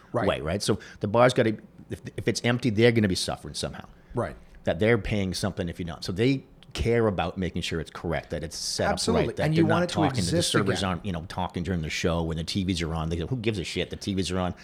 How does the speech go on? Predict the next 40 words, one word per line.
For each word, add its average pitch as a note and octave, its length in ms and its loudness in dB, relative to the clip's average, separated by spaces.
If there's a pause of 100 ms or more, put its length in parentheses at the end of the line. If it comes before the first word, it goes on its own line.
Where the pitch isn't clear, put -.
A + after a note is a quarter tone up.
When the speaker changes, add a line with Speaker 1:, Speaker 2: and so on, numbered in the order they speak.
(180)
Speaker 2:
There's A#2+ 120 -2
only A2 140 0
eight A2+ 140 -4
people. G2 180 -2
Who F2+ 80 -2
gives F#2+ 120 -2
a C#2+ 60 -6
fuck?" - 320 -6
Right? E3 80 0
Speaker 1:
Well, D#3 80 4
I've E3+ 140 2
seen G3 160 -2
a E3+ 40 0
lot D3 180 2
of C#3 80 0
shows C3 400 2
that A2+ 120 -2
were, G#2+ 280 -4
were G#2 240 -8
sold D3+ 440 0
once, A2 580 -6 (380)
and B2 140 -4
they B2 80 -2
were A#2 140 -4
so C#3+ 260 -2
bad A2+ 220 -2
they A2+ 80 -4
never G#2 180 -4
got - 140 -8
sold F#2+ 240 -8
again. A2 240 -6
So G#2+ 120 -6
a G#2+ 40 -2
lot D3 180 0
of E3 80 -4
guys A#2+ 260 -2
that, G#2+ 140 -8 (120)
that A2 120 -6
if A2 140 -8
you E3+ 240 -2